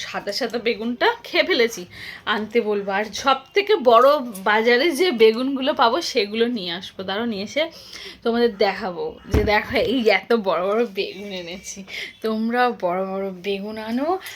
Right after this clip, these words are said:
আর শীতকালটা পুরো বেগুনের সাথে এনজয় করো। সকালে ব্রেকফাস্টে পরোটার সাথে বেগুন ভাজা, দুপুরে ভাতের সাথে বেগুন ভাজা, দু-, সন্ধেবেলা মুড়ির সাথে বেগুনি,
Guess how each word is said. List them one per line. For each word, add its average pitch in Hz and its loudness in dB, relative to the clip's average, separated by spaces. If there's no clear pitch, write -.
আর 202 -4
শীতকালটা 226 -2
পুরো 262 -4
বেগুনের 233 0
সাথে 269 -2
এনজয় 233 0
করো। 180 -8
সকালে 240 2
ব্রেকফাস্টে 226 -2
পরোটার 208 0
সাথে 233 -6
বেগুন 240 -2
ভাজা, 233 -2
দুপুরে 285 -4
ভাতের - -6
সাথে 262 0
বেগুন 247 -2
ভাজা, 240 -2
দু-, 269 -2
সন্ধেবেলা 302 2
মুড়ির 269 -2
সাথে 320 0
বেগুনি, 240 0